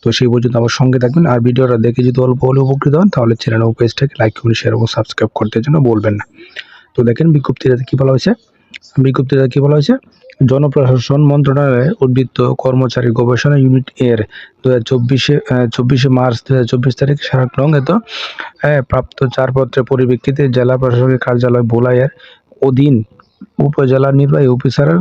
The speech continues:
কার্যালয় সময় নিম্ন বর্ণিত শূন্য পদ সময়ে জাতীয় বেতন স্কেল দুই হাজার পনেরো ও প্রচলিত নিয়োগ বিধি অনুযায়ী অস্থায়ী ভিত্তিতে সরাসরি জনবল নিয়োগের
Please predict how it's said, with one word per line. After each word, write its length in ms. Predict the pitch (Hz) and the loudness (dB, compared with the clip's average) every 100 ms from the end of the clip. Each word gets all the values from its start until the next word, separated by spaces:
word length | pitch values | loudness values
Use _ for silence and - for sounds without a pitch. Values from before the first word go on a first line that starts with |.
| - | -4
কার্যালয় 580 | - 131 123 123 127 127 | -6 -2 0 2 2 2
সময় 360 | 117 123 120 117 | 2 0 2 2
নিম্ন 420 | 120 143 147 139 | 2 2 2 2
বর্ণিত 420 | 131 131 127 131 | 2 0 0 0
শূন্য 380 | 117 135 139 123 - | -2 2 2 0 -2
পদ 120 | 123 | -4
সময়ে 320 | - 120 131 170 - - - - | -2 -2 0 -2 -8 -20 -20 -4
জাতীয় 280 | 131 127 143 | -2 0 0
বেতন 300 | 120 117 139 | 0 0 0
স্কেল 280 | 127 - 135 | 0 0 2
দুই 120 | 127 | 2
হাজার 200 | 127 127 | 2 0
পনেরো 360 | - 131 127 127 | 0 0 2 0
ও 320 | 120 123 123 - _ _ | 0 0 -2 -6 _ _
প্রচলিত 380 | 135 120 139 123 | -6 -2 -2 0
নিয়োগ 300 | 127 135 127 | 0 2 0
বিধি 240 | 131 120 127 | -2 0 2
অনুযায়ী 420 | 127 117 143 214 - - _ _ | 2 2 0 0 -4 -20 _ _
অস্থায়ী 600 | 139 135 - - 131 151 | -2 -2 -4 -2 0 2
ভিত্তিতে 480 | 147 139 - 120 117 | 2 0 -2 -4 -2
সরাসরি 580 | - 127 131 - 123 120 | -2 -2 -2 -2 -2 -2
জনবল 720 | 131 131 131 131 123 123 156 | 0 0 0 0 0 0 0
নিয়োগের 560 | 160 143 131 127 127 | 0 0 0 -2 -2